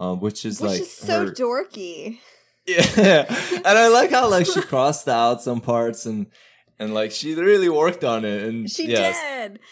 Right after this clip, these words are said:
Speaker 1: <laughs>
Speaker 2: And, no, and, and this is, like, as someone who is not, like, um, someone who, like, gets
Speaker 1: Speech maker.
Speaker 2: really, like, nervous in speeches, like, I always have to, like, overplan it.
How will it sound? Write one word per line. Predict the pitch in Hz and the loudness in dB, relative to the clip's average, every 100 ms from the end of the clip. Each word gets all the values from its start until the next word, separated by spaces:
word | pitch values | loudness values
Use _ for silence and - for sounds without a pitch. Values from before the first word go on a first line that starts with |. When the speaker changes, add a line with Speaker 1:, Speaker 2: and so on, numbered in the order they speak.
| - | 0
Speaker 1:
<laughs> | - - - 226 | 0 0 2 2
Speaker 2:
And, | 302 | 2
no, | 330 | 0
and, | 339 339 320 277 | 0 -2 -6 -6
and | 320 | -6
this | 320 349 | -6 -8
is, | 339 | -8
like, | 370 349 | -10 -8
as | - 254 | -8 -10
someone | - 226 233 | -10 -10 -8
who | 262 | -8
is | 254 247 208 | -6 -8 -10
not, | 185 190 190 - _ | -10 -10 -10 -16 _
like, | 208 196 185 | -8 -6 -6
um, | 180 180 175 175 170 - - _ _ _ 233 | -8 -6 -8 -12 -14 -20 -20 _ _ _ -14
someone | - 277 294 | -6 -6 -6
who, | 381 320 | -8 -6
like, | 294 262 240 | -6 -6 -4
gets | 247 226 | -6 -6
Speaker 1:
Speech | 240 | -6
maker. | 208 208 | -6 -2
Speaker 2:
really, | 214 220 240 240 240 240 - 208 | -2 -2 -4 -6 -6 -8 -8 -10
like, | 214 202 202 _ - | -6 -6 -8 _ -14
nervous | 214 196 190 185 214 214 | -10 -6 -6 -6 -10 -10
in | 208 | -14
speeches, | - 214 208 208 190 | -14 -18 -14 -14 -14
like, | 196 | -12
I | 185 | -12
always | - 175 170 185 208 | -10 -10 -10 -8 -10
have | 220 180 | -10 -14
to, | 214 | -12
like, | 190 - | -14 -12
overplan | 180 180 175 - 175 196 | -12 -12 -14 -14 -16 -12
it. | 196 170 175 | -12 -12 -16